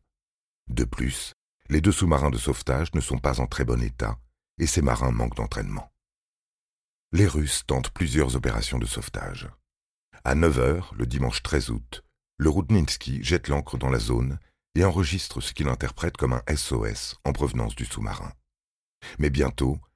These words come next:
le capitaine Teslenko affirme qu'il ne s'agit que d'un bruit d'ancre frappant la coque. À dix-sept heures trente,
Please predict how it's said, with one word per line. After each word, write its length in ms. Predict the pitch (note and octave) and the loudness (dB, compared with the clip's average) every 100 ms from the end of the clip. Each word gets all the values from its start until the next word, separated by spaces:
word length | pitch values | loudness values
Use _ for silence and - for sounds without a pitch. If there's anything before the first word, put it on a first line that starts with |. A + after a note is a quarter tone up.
| _ _ - | _ _ 0
le 100 | E2 | 0
capitaine 540 | - - - A#1 A#1 | 2 0 0 0 0
Teslenko 680 | - E2 - B1+ A#1+ A#1+ A#1+ - _ _ - | -2 -2 0 0 0 -4 -4 -8 _ _ 0
affirme 420 | E2+ - F#2 D#2+ | 0 2 0 0
qu'il 160 | - | -2
ne 60 | B1+ | -2
s'agit 340 | - C2 C2+ | 0 0 0
que 120 | - C#2+ | 0 0
d'un 120 | B1+ | 0
bruit 200 | A1 B1+ | 0 0
d'ancre 360 | A1 C2 - | 0 -2 -6
frappant 340 | - - - A1 | -8 -6 -2 -2
la 120 | G1+ | -4
coque. 460 | - - - - - _ _ _ _ _ _ _ _ _ _ - | -8 -12 -12 -20 -20 _ _ _ _ _ _ _ _ _ _ -4
À 120 | - C2+ | 0 2
dix-sept 400 | D2+ - D#2 - | 2 2 2 0
heures 120 | - | -2
trente, 400 | - B1+ D2 | -2 0 -2